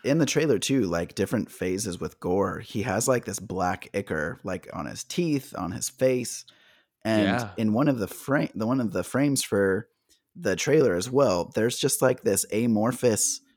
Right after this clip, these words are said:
Speaker 1: constantly changing black, gray, like, I don't even know what it
Speaker 2: Yeah.
Speaker 1: is in the background. And that easily could be,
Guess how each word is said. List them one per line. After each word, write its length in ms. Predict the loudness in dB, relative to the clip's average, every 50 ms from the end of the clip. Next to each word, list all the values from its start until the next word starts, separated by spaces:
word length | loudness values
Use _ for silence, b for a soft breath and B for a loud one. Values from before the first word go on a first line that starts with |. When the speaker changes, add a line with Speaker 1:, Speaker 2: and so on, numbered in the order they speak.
| b b b
Speaker 1:
constantly 640 | -2 0 0 2 0 0 -2 -2 0 0 0 -2
changing 720 | -2 -2 -2 0 0 2 0 0 0 0 -2 0 -2 -2 -4
black, 400 | -4 -2 0 0 0 -2 -6 -10 -10
gray, 720 | -6 -2 0 2 2 4 4 4 2 2 0 -2 -4 -8 _ _ _ _ _ _ _ _ _ _ _ _ _
like, 260 | -12 -8 -6 -6 -4 -4 -2
I 60 | 0
don't 120 | 2 2 2
even 200 | 2 2 0 0
know 120 | 2 2
what 140 | 2 2 2
it 120 | 2 4 6
Speaker 2:
Yeah. 0 |
Speaker 1:
is 180 | 6 6 6 6
in 60 | 4
the 80 | 0
background. 680 | 0 2 2 2 2 2 0 -2 -2 -2 -4 -6 -8 -6 -4
And 220 | -4 -2 -4 -2 -2
that 260 | 2 2 2 2 0 -2
easily 480 | -2 0 0 0 0 0 -2 -2 -2 -4
could 300 | -4 -4 -4 -2 -2 -4
be, 360 | -4 -4 -4 -4 -6 -8